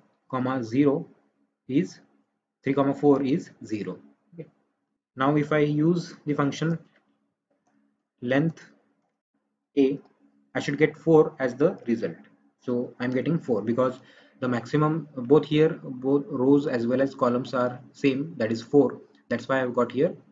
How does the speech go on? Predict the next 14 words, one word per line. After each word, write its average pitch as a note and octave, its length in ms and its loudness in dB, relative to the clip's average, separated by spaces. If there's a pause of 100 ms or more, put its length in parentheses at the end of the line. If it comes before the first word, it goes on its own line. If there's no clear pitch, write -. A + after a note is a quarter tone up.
(100)
four. - 280 -4 (300)
Okay. - 160 -18 (340)
Let B2 140 -2
us C3+ 80 -6
say D3 380 2 (960)
now D3 360 -2 (320)
I C3 100 -2
want D3 220 2
to F3 260 -2 (120)
get C#3+ 220 2
the E3 140 6 (100)
dimensions C#3+ 600 0
of C3 200 2
the C#3 240 0